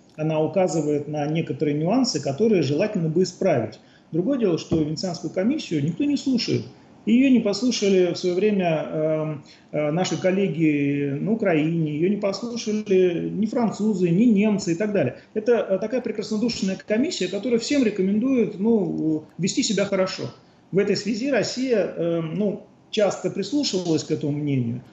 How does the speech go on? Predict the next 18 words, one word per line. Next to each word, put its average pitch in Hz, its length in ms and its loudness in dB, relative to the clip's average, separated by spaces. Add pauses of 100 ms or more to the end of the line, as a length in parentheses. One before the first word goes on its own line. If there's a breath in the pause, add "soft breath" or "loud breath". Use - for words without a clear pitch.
(100)
но 202 320 0
я 214 200 0
думаю, 190 260 2
что 160 140 -6
настало 170 380 0
время, 196 460 -2
да, 151 140 2
действительно, 151 800 -4
э, 143 460 -2
сделать 180 340 0
вид, 240 100 -2
что - 140 -2
это 185 140 2
не 170 100 0
к - 80 -6
нам 151 160 0
относится - 540 -6 (260)
просто. 117 320 -6